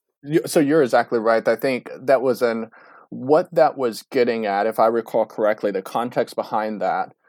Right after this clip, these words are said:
is very similar to what we just chatted about in terms of the concerns over disclosure of source code and whether there's, whether there's the opportunity to really understand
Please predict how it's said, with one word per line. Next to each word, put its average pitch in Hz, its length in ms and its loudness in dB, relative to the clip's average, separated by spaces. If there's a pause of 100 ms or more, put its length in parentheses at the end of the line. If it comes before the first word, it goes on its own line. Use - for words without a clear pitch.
(260)
is 113 220 -2
very 123 240 2
similar 117 420 -2
to 110 100 -8
what 98 120 -2
we 104 100 -6
just 104 280 -6
chatted 104 340 -2
about 101 380 0
in 107 160 -8
terms 101 360 -6
of 104 280 -2
the 98 420 -6 (200)
concerns 123 560 -4
over 107 420 -2 (100)
disclosure 113 720 -2
of 104 180 -4
source - 540 -2
code 107 400 -2
and 113 180 -6
whether 110 500 0 (1500)
there's, 123 460 0
whether 127 360 -2
there's 120 220 0
the 120 120 -4
opportunity 123 680 -4
to 117 140 -8
really 113 280 0
understand 110 600 -6